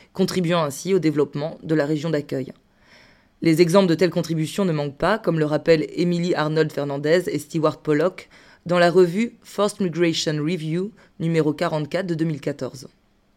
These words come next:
Dans les années quatre-vingt-dix, par exemple, les réfugiés birmans en Thaïlande ont largement contribué à l'économie thaïlandaise en tant que main-d'œuvre dans les industries locales. Lorsque la Thaïlande a décidé de rapatrier les réfugiés en mille neuf cent quatre-vingt-dix-sept,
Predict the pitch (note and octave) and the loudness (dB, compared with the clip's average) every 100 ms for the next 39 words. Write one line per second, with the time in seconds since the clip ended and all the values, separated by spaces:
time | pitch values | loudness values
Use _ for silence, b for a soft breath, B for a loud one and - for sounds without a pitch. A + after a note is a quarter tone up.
0 | _ B B B _ C#3+ D3+ F#3 G#3 E3 | _ B B B _ 0 2 4 4 0
1 | D3+ C#3 D3 G3+ D4 D#3 C#3 D3 G#3+ C4+ | 0 -4 -4 -4 -6 -6 -6 -2 -4 -4
2 | - - B B - F3 A3 G#3+ F#3+ G3+ | -12 -14 B B 2 4 4 0 2 2
3 | D#3+ E3 F#3 F3+ D#3+ D3 C#3 C#3+ D3+ E3 | 2 2 2 0 -2 -10 -4 -2 0 0
4 | A#3+ G#3 E3+ E3+ F#3 F3 G3 A3+ G3 F3 | -2 -4 0 2 2 2 2 0 -2 -4
5 | F3+ E3 A3 A#3+ F3 E3 F3+ F3 F#3 F#3 | -4 0 0 0 -2 0 0 0 0 0
6 | F3+ F3 F3+ E3+ E3 C#3+ - C#3 D3+ E3+ | 0 0 2 4 2 0 -10 -8 -6 -2
7 | D#3+ E3+ E3+ E3 C#3 B2 - _ _ _ | 2 2 4 2 0 -10 -12 _ _ _
8 | D3+ D#3 E3 D#3 - D#3+ F3+ F3+ D3+ C3+ | -2 0 0 -2 -4 -2 0 0 -2 -4
9 | C3+ b b b b b _ _ D#3 D#3+ | -12 b b b b b _ _ -4 0
10 | D#3 D3 F3+ F3+ F#3 E3+ - D3 D#3 E3 | -2 2 0 2 0 0 -2 0 -2 0
11 | E3 F3 C#3+ C#3+ D#3+ E3+ - E3 F3+ D3+ | 4 4 4 -2 -2 -4 -4 -2 0 0
12 | D3+ D3+ D#3 D3 F3+ - D3+ D3 C3+ D3+ | -4 -6 -6 -2 -2 -2 -6 -6 -8 -10
13 | C#3+ - C#3 C#3 C3+ G3+ G#3+ - | -8 -8 -8 -8 -6 -4 -4 -8